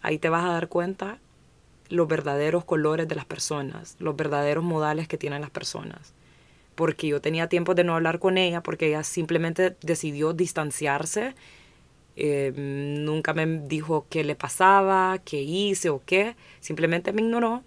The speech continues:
hasta ni me volvió a felicitar en mi cumpleaños, pero cuando vio que me comprometí, ahí sí salió corriendo a felicitarme y de que, "Ay,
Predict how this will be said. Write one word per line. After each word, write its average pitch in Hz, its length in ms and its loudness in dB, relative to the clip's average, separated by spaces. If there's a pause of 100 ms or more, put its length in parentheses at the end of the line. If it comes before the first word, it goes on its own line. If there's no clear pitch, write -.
hasta 160 400 -2
ni 160 240 0
me 156 100 0
volvió 143 320 0
a 156 40 -4
felicitar 196 760 0
en 160 100 -4
mi 151 100 -2
cumpleaños, 190 540 2
pero 185 280 -6
cuando 175 260 -6
vio 151 180 -4
que 165 80 -6
me 165 120 -4
comprometí, 202 640 2 (320)
ahí 147 180 6
sí 185 260 2
salió 151 280 2
corriendo 175 480 2
a 247 100 -2
felicitarme 185 800 0
y 202 40 6
de 196 120 4
que, - 240 -4
"Ay, 226 480 0